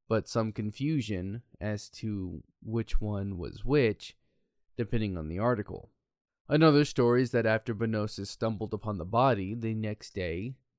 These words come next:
saw a news report about a missing four-year-old girl, and only then did he contact police. In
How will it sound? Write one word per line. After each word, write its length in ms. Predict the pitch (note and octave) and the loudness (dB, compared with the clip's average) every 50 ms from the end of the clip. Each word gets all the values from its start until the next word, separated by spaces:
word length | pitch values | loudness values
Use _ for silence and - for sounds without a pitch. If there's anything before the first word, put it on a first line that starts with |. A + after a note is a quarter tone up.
| _ _ _ | _ _ _
saw 360 | - - A#2 A2 G#2+ G#2 E2+ | -10 -4 0 0 0 0 0
a 180 | D2+ G#2+ A2 G#2+ | -2 -2 -4 -2
news 360 | G#2+ A2 C3 D#3+ G#3+ F#3 C#3+ | -2 0 2 2 2 2 0
report 460 | C3 A2 - - - F#2+ E2+ F#2 A2 | -2 -4 -4 -4 -6 -4 -4 -2 -4
about 220 | G#2+ G2+ A2 G#2+ | -2 -2 -2 -2
a 40 | G#2+ | -2
missing 300 | G#2+ G#2 G2+ - F2 E2 | -4 -4 -6 -6 -8 -12
four-year-old 640 | - _ - G#2+ G#2+ G2 F#2+ G2 F2+ D#2 F#2 F2+ A#2 | -10 _ -4 -4 -2 -2 -2 -4 -4 -6 -6 -8 -4
girl, 400 | A#2+ C3+ C#3 C3 A#2 A2 A2+ G#2+ | -2 0 2 2 2 0 0 -2
and 100 | F#2+ E2 | -6 -6
only 300 | D2 G2 G#2 F#2+ F#2 G2 | -6 -6 -6 -6 -8 -8
then 460 | G2+ A2 C3+ D#3+ D3+ A#2 G2 F#2 - - _ _ _ _ _ _ _ _ _ _ _ - | -4 -2 0 2 2 0 0 -4 -6 -10 _ _ _ _ _ _ _ _ _ _ _ -6
did 120 | G2 G2+ | -6 -6
he 80 | G2+ - | -6 -6
contact 540 | - - F#2 F#2 F#2 - G2 E2+ - _ | -6 -6 -6 -6 -4 -6 -8 -10 0 _
police. 580 | - G2 G2 A2 B2 A#2+ - - - - - - - - - - _ _ _ _ _ _ _ _ _ _ _ _ _ - - | 4 6 6 4 0 -2 -4 -6 -10 -12 -14 -14 -16 -20 -20 -20 _ _ _ _ _ _ _ _ _ _ _ _ _ -8 0
In 300 | - C#3+ C#3+ C#3+ C#3+ | 4 6 6 6 4